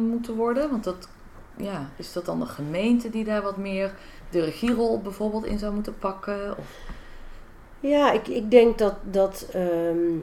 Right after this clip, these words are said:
Speaker 2: er zijn nu een aantal, hè, het ministerie heeft een bepaalde rol nu die ook zich heel actief met die brede schuldenaanpak, eh,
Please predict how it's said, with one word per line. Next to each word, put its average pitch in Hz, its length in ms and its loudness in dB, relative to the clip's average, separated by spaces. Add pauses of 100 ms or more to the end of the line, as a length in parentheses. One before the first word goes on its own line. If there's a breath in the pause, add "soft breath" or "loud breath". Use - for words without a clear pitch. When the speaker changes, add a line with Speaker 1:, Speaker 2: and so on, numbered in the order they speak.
(160)
Speaker 2:
er 190 80 -6
zijn 202 280 4
nu 185 140 4
een 175 140 2
aantal, 185 320 0
hè, 208 140 2
het 233 180 4
ministerie 233 640 2
heeft 226 260 2
een 226 60 0
bepaalde 196 540 0
rol 190 280 0
nu 190 220 -2
die 175 240 -4
ook 180 160 -4
zich - 420 -16
heel 190 320 -2
actief - 400 -8
met 180 140 -4
die 170 100 -8
brede 160 320 -2
schuldenaanpak, 208 960 -4
eh, 180 60 -2